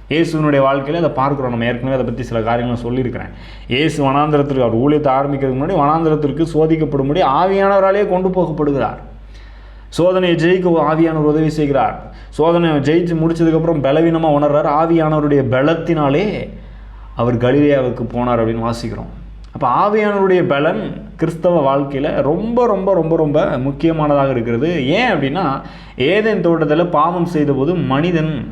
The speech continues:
ஆவியானவரை இழந்து போனான். அவன் பாவம் செய்தபோது ஆவியானவர் அவனை விட்டு விலகி விட்டார். பாருங்க, அவர் இவனுக்குள்ளாக வந்து வாசம் பண்ண முடியவில்லை. இவனுடைய இருதயம் பொல்லாததா இருக்கிறது.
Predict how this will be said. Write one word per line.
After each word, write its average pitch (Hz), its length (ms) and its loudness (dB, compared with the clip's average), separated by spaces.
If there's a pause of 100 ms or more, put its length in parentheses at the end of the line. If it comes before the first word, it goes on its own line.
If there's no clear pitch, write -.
(100)
ஆவியானவரை 143 580 2
இழந்து 151 420 2
போனான். 127 320 -4 (600)
அவன் 101 140 -10
பாவம் 151 320 2
செய்தபோது 147 360 2
ஆவியானவர் 156 500 2
அவனை 139 220 0
விட்டு 147 580 -4 (1000)
விலகி 196 340 0
விட்டார். 160 300 0
பாருங்க, 131 640 -4 (400)
அவர் 156 240 2
இவனுக்குள்ளாக 160 560 2
வந்து 185 240 0
வாசம் 175 380 0
பண்ண 156 160 0
முடியவில்லை. 139 800 0 (500)
இவனுடைய 127 380 0
இருதயம் 165 840 2
பொல்லாததா 151 480 2
இருக்கிறது. 123 760 -2